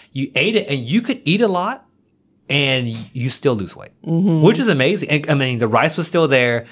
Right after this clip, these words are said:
Speaker 2: Mm-hmm.
Speaker 1: you know, the pasta was still there. Maybe the gr-, I don't know what they do different, but just because of the shift, it's like, it's h-, it's actually hard to keep weight on if you eat that type of way.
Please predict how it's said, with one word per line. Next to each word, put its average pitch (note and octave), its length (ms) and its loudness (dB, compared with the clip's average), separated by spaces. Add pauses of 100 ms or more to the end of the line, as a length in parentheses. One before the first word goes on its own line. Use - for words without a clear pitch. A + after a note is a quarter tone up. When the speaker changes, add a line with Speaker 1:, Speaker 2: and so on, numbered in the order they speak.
Speaker 2:
Mm-hmm. E3 240 -4
Speaker 1:
you B2 100 2
know, G#2 520 2
the F#2+ 100 -6
pasta C3+ 400 -2
was A#2+ 180 0
still A2 220 0
there. F#2 400 -2 (260)
Maybe C3 260 2
the A#2 120 0
gr-, G2 220 -4
I F#2 80 -4
don't G2+ 100 -2
know E2+ 80 -8
what D2+ 140 -10
they D#2 100 -12
do D#2+ 160 -14
different, D#2 380 -12
but A2 260 -6 (220)
just F#3 240 -2
because D#3+ 320 0
of A#2+ 100 -6
the G#2 80 -6
shift, D#3+ 640 0 (580)
it's A2+ 240 -6
like, A2 220 0 (160)
it's A2+ 220 -6
h-, - 240 -14
it's E3+ 180 0
actually C4 300 0
hard C#4+ 300 2
to F3+ 80 -8
keep F#3 280 -6
weight C#3+ 160 6
on A#2 400 0
if G#2+ 220 -6
you A2+ 160 -6
eat A2 240 -10
that D#2 180 -12
type - 220 -16
of - 100 -16
way. - 220 -20